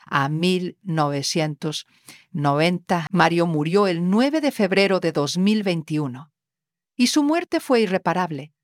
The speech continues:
porque se perdió un amigo de todos, el maestro de Derecho, un jurista internacional, un hombre ecuánime,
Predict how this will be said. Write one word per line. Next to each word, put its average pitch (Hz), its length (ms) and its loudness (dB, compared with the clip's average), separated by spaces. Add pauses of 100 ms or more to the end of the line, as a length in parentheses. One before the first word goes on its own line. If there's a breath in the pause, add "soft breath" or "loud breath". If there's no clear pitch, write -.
(160)
porque 170 260 0
se - 120 -2
perdió 170 420 2
un 175 160 0
amigo 160 320 0
de 143 100 -4
todos, 160 500 -4 (360)
el 156 160 2
maestro 208 520 0
de 208 140 0
Derecho, 170 500 -4 (380)
un 330 160 2
jurista 240 500 2
internacional, 185 880 0 (640)
un 185 220 4
hombre 165 260 0
ecuánime, 170 680 -2